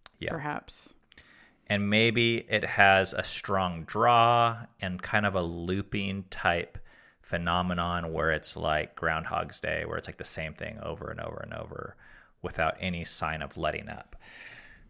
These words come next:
Speaker 1: So in our family, I'll share some of the things that we see our children doing a lot that fit these criteria are
Speaker 2: Getting on the computer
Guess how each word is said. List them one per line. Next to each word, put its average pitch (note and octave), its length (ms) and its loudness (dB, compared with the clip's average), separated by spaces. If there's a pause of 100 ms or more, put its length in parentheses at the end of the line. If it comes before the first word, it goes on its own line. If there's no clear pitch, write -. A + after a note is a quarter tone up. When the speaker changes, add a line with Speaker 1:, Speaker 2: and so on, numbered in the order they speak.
(140)
Speaker 1:
So A#2+ 560 6 (680)
in C3+ 120 2
our G#3 200 10
family, E2+ 640 0 (540)
I'll G2 140 2
share F#2 420 4
some G2+ 300 2
of F#2 60 -4
the F2+ 80 0
things F#2 400 -2
that - 160 -6
we F2 180 -4
see F2+ 680 -4 (260)
our F#2 140 2
children F2 480 -4
doing E2+ 220 -4
a D#2+ 80 -4
lot E2 540 -4
that E2+ 340 -2 (220)
fit - 220 -8
these E2+ 160 -6
criteria E2 720 -8 (340)
are E2 460 -4 (1120)
Speaker 2:
Getting E3 280 2
on D#3 140 0
the D3 80 -4
computer F3 960 2